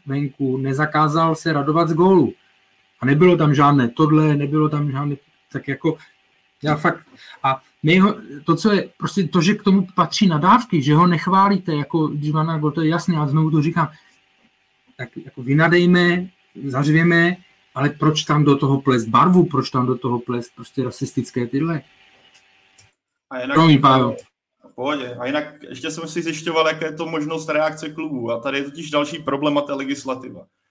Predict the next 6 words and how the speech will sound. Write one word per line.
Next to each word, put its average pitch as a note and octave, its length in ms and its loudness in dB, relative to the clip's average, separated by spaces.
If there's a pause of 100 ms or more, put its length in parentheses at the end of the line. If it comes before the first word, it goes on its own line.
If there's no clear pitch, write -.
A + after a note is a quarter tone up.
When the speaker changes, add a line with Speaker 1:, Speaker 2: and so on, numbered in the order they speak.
(140)
Speaker 2:
Pokud F3+ 420 -8 (760)
fanoušek E3 540 -2
na D3+ 120 -2
stadionu D3+ 680 -6
udělá C3+ 720 -8
bugr C#3 600 -8